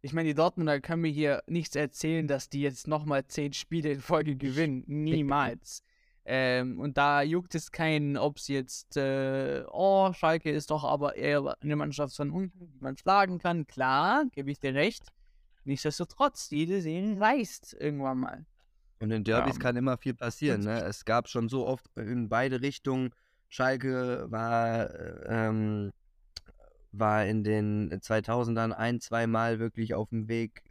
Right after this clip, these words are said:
Speaker 2: hohe sportliche Ziele zu erreichen, wo sie am Ende Vizemeister geworden sind, wo wir zwei Spieltage vor Schluss gegen Dortmund, die nicht in den internationalen Rängen waren,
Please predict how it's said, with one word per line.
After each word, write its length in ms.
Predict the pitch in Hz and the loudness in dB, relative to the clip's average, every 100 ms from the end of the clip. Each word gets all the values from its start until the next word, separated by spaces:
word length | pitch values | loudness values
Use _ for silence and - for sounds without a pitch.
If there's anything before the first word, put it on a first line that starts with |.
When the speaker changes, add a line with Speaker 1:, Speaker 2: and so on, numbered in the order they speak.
| - | -4
Speaker 2:
hohe 400 | 104 110 120 113 | -2 0 0 0
sportliche 500 | - 113 113 107 110 | 2 2 2 -4 -4
Ziele 300 | - 113 107 | -2 0 0
zu 120 | 110 | 0
erreichen, 400 | 104 107 110 110 | 2 2 0 0
wo 60 | |
sie 60 | 110 | 0
am 80 | 110 | 0
Ende 220 | 113 113 | 0 -2
Vizemeister 560 | 123 - 110 110 - 107 | -6 -4 -2 0 0 -2
geworden 320 | 107 110 110 | 0 0 0
sind, 140 | 110 | -2
wo 120 | 113 | -2
wir 100 | 110 | -2
zwei 180 | 107 107 | -2 -2
Spieltage 420 | 107 110 113 110 | -2 -2 0 0
vor 160 | 107 110 | 0 -2
Schluss 300 | - 123 120 | -2 -2 -2
gegen 220 | 117 110 | -2 -2
Dortmund, 420 | 104 120 117 113 | 0 -2 0 -2
die 60 | 113 | 0
nicht 180 | 113 107 | -2 0
in 60 | |
den 120 | 110 107 | -2 -2
internationalen 720 | 107 113 110 - 110 107 110 | -2 -2 -2 -2 -2 0 -2
Rängen 320 | 110 117 117 | -2 -2 0
waren, 280 | 110 110 | 0 0